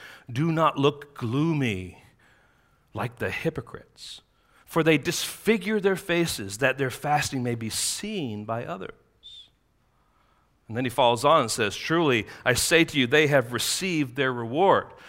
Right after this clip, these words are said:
Their reward is that they get the attention because they're fasting. They don't get the benefit of truly fasting. Now just imagine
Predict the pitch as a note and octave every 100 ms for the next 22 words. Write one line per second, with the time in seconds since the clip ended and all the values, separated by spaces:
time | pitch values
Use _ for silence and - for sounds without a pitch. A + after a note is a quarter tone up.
0 | - A3 E4 E3 D#3 C#4 E3 C#3+ C3 D3
1 | D#3 C#3+ E3 C#3+ C3+ C3+ - G3 - -
2 | F#2 - _ _ _ _ _ - - B2+
3 | A#2 A2+ C3 A2 - - - _ _ _
4 | _ _ _ _ C3 D3+ D#3 A2+ F#2 C3+
5 | C3+ - F#2+ - G#2+ F2+ - E2 - -
6 | _ _ _ _ _ _ _ _ _ _
7 | _ _ - F#3 D#4 A#3+ E3+ F3 F3+ C#3+
8 | G2